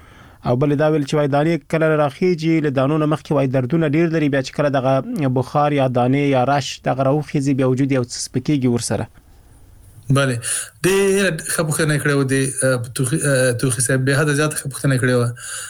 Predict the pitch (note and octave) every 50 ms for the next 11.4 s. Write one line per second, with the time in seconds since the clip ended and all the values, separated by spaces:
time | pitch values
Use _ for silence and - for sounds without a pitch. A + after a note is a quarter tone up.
0 | - - - - C#3+ C3 D#3+ E3+ F3 F3 D3+ D#3+ D3 - C3+ D#3+ D#3 D3+ D#3+ D#3
1 | D#3 D3+ D3+ D3+ D3+ - - - - _ _ _ - A2+ A2 D3+ D3 C3+ C3+ C3
2 | - D#3+ D#3 D#3 - D3+ - C#3+ B2+ - E3 D3 D3 C#3+ C3+ D#3+ D#3+ D3+ D3 D3+
3 | D3 C#3+ C#3+ C#3 C#3 C#3 - _ _ _ _ _ _ _ _ - - C3 C3+ C3+
4 | D#3 D#3+ D3+ D3+ D3 C3 - D#3 D3+ D3 C3+ - D3 C3+ C3 C3 A#2+ - D3+ D3+
5 | D3+ D3+ - _ - C#3 C3+ B2+ - - C#3+ B2+ A#2 - C#3 C#3+ D#3 D3+ D3 D3
6 | D3 - C#3 B2 C#3 C#3 C3+ C3+ C#3 - - - - B2 A2+ - B2+ C#3+ D3 D3
7 | C3 C3+ B2 A#2 A2+ D3 C#3 C3+ B2+ B2+ A#2 A2+ - _ _ - - - E3 D#3+
8 | D3+ C3+ C3+ C3 A#2 A#2 C3 B2 A#2+ C#3+ D3 C#3 - - B2+ A#2+ B2 C#3+ C3 -
9 | - C#3+ C#3 C#3 B2 B2 A#2 A#2 A#2 B2 C#3 C#3+ C3+ C3 B2 B2+ C3+ C3+ C3+ -
10 | - B2 C3 B2+ A#2+ - C#3 C3 B2 A#2+ A#2+ A#2 C3 C3 A#2+ B2+ B2 A2+ A#2 A2+
11 | - C3+ C3 B2+ A2 A2 - -